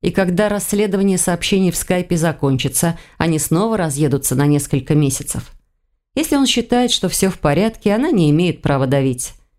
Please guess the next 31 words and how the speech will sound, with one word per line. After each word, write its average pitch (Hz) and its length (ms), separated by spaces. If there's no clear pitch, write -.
Саша 180 340
предлагала 175 580
помощь, 170 480
но 175 120
не 185 220
имела 208 280
права 147 420
навязывать 156 580
её 139 160
силой. 123 480
Она 196 220
тихо 202 320
прикрыла 185 540
за 139 100
собой 143 380
дверь 170 340
и 254 120
вернулась 151 520
на 135 100
кухню. 123 560
Разговор 233 540
за 285 140
столом, 240 400
по 233 140
всей 226 220
видимости, 214 500
пошёл 196 420
по 208 140
второму 190 440
кругу. 127 500
«Куклы - 580